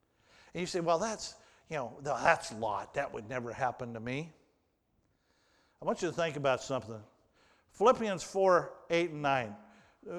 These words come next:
lot of us probably have heard this before. Finally, brethren, whatever is true, whatever is honorable, whatever is right, whatever is pure, whatever is lovely,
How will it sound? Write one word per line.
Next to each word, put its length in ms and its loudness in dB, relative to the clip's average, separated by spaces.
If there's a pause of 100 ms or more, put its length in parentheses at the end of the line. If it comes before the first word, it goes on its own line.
(120)
lot 360 8
of 100 4
us 180 -6
probably 440 6
have 180 0 (140)
heard 240 0
this 160 -2
before. 560 0 (960)
Finally, 380 4
brethren, 440 2
whatever 440 4
is 180 -8
true, 380 0
whatever 420 2
is 220 -2
honorable, 580 2
whatever 460 2
is 140 -6
right, 440 6 (720)
whatever 400 6
is 100 -4
pure, 520 4
whatever 440 4
is 180 -8
lovely, 640 4